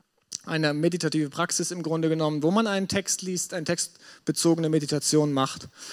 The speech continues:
Und diese Meditation ging um den verlorenen Sohn. Und im Grunde genommen wurde einfach nur dieser Text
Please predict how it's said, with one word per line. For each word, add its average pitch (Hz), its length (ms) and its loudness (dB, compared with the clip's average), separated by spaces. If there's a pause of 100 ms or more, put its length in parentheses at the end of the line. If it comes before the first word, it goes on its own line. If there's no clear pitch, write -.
(140)
Und 165 140 2
diese 170 340 8 (340)
Meditation 196 640 8
ging 208 200 6
um 180 160 4
den 175 120 4
verlorenen 175 480 6
Sohn. 135 340 0 (1160)
Und 175 100 2
im 170 60 6
Grunde 214 180 10
genommen 202 180 10
wurde 190 160 10
einfach 196 160 6
nur 185 100 4
dieser 170 220 4
Text - 360 -2